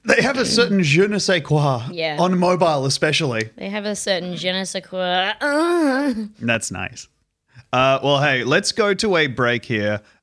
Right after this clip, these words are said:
Speaker 1: Um, thinking about the porno and done thinking about the porno.
Speaker 2: Okay, let me think about it.
Speaker 1: Also, why were you checking your phone? No, never mind.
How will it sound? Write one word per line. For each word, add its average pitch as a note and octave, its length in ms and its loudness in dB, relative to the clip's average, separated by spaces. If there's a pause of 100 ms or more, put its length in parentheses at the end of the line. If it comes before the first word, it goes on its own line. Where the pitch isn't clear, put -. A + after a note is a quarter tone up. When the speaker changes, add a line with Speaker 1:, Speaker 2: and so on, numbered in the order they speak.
(100)
Speaker 1:
Um, A2+ 880 -2 (1700)
thinking A2+ 200 -6
about G#2 180 -4
the - 60 -18
porno D#3 840 -2
and E3 420 -2
done B2 200 -2
thinking A2+ 180 -4
about G#2 160 -4
the - 80 -10
porno. C#2 280 -8
Speaker 2:
Okay, - 200 -12
let C#3 160 -10
me F#3 140 -8
think F#3+ 180 -12
about A3+ 220 -2
it. D#4+ 140 -10 (100)
Speaker 1:
Also, F4 200 2
why D#4+ 200 2
were G#4 80 2
you F#4 120 0
checking C4+ 300 0
your B3 80 2
phone? B3 240 -2 (320)
No, D#3 220 0
never C3+ 180 0
mind. F#2 220 -4